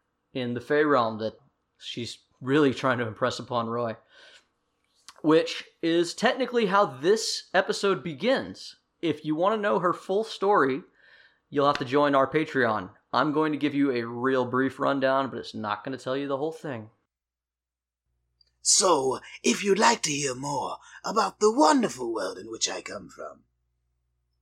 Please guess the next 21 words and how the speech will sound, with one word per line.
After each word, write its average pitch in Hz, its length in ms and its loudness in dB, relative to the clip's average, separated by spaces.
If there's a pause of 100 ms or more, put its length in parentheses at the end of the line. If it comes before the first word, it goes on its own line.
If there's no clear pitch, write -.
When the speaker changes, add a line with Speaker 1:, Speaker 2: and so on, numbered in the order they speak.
(320)
Speaker 2:
go 104 180 -8
to - 120 -12
the - 80 -16
Patreon. 139 760 -8 (760)
Semi-regular 170 920 4 (140)
updates - 680 0 (760)
to 170 100 0
be 160 100 2
there. 131 440 2 (480)
We're, 262 440 4
we're 294 180 6
going 226 260 4
with 135 160 0
monthly. - 680 -8 (360)
I 262 100 6
recently 285 440 6
learned 269 220 8
what 262 120 6
a 254 40 4
month 277 360 4
is. - 400 0